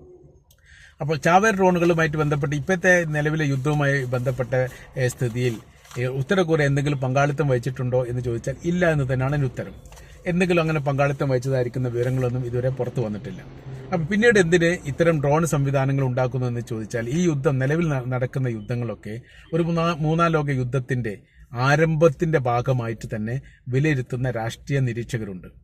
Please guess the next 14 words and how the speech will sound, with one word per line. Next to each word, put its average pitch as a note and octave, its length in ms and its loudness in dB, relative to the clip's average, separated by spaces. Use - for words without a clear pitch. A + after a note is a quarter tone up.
ഇത് E3 160 2
ലളിതമായിരിക്കുന്ന E3 680 4
ഒരു C#3 260 2
ഒന്നോ D3+ 240 2
രണ്ടോ C#3 240 2
രാജ്യങ്ങൾ C3 500 2
കൂടി C3 280 0
ചേരുന്ന A#2+ 400 -4
ഒരു B2+ 120 -2
യുദ്ധമായിട്ട് B2+ 640 0
ഇത് B2+ 180 0
പരിണമിക്കാൻ C#3 560 0
സാധ്യത A#2+ 340 -4
കുറവാണ്. A2+ 500 -4